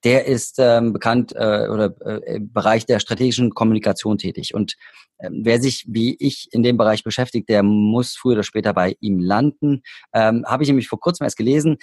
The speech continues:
das ted-Video von ihm, ähm, äh, wie heißt es nochmal? How Great Leaders Inspire Action oder sowas, ist das meistgesehene ted-Video der Welt. Also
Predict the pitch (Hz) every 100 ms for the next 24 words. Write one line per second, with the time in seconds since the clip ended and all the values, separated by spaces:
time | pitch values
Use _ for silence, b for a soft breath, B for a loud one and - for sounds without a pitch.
0 | B _ _ 127 113 113 - - 202 -
1 | 113 104 104 95 98 90 98 101 98 92
2 | 101 98 101 101 101 101 101 95 98 113
3 | - 120 107 98 113 127 123 120 120 120
4 | - 120 123 123 120 107 - 104 104 85
5 | 85 - 143 135 135 143 - b b b
6 | _ _ 131 - 123 117 110 147 156 139
7 | 120 135 131 127 120 - 120 117 - _
8 | - 98 110 104 107 101 98 90 120 208
9 | - _ _ _ - 104 104